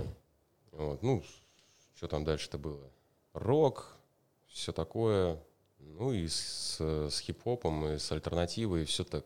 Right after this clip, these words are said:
Speaker 2: э, пересекалось. В общем, в молодости слушали все. А, до, до битмейкинга, как я вообще до-, дошел, как я дошел в этой жизни до битмейкинга? Господи.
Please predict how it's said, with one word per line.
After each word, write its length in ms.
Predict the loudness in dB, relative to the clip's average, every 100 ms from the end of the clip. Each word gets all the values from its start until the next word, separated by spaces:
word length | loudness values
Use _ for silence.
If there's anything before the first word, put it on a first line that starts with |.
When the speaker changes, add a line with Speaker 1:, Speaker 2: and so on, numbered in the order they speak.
| -6
Speaker 2:
э, 260 | -4 -4 -2
пересекалось. 640 | -4 -2 -2 2 2 0
В 40 |
общем, 160 | -4 0
в 40 |
молодости 400 | 2 2 0 -6
слушали 400 | -6 -6 -4 -4
все. 300 | -2 0 0 -2 -20 _ _ _ _ _ _ -6
А, 540 | 2 4 6 6 6
до, 680 | 4 4 6 8 8 6 2 -8 _ -20 -4
до 100 | 2
битмейкинга, 600 | 4 4 6 4 4 0
как 220 | 0 -2 0
я 60 |
вообще 300 | -2 0 -2
до-, 420 | -2 0 0 0 -2
дошел, 560 | -2 -4 -2 -2 -2 -8 _ -4
как 240 | -4 0
я 60 | -2
дошел 360 | -2 -4 -6
в 60 | -6
этой 140 | -10 -12
жизни 260 | -10 -8
до 80 | -8
битмейкинга? 680 | -10 -14 -12 -12 -10 -12 -14 _ _ _ _ _ -20 -14
Господи. 580 | -8 -8 -6 -12 -12